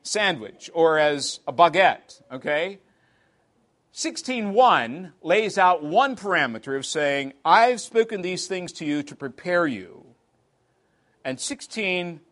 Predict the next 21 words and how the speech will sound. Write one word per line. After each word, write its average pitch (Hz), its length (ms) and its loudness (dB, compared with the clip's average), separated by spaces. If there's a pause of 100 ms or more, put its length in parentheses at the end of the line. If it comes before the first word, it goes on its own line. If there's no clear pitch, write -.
(140)
thirty-three 151 760 -6
concludes 196 580 -10
with 156 100 -12
saying, 120 580 -4 (720)
"Here's 233 460 -8
what 202 140 -4
I'm 165 160 -4
doing 117 540 -8 (760)
to 120 100 -16
send 143 420 -10
you 131 80 -10
forth." 98 420 -18 (800)
Now, 180 300 -4 (160)
look 247 220 -8
with 139 140 -14
me 117 160 -10
at 113 100 -12
this 120 120 -18
passage 123 500 -6
together 101 360 -14
tonight, 110 400 -12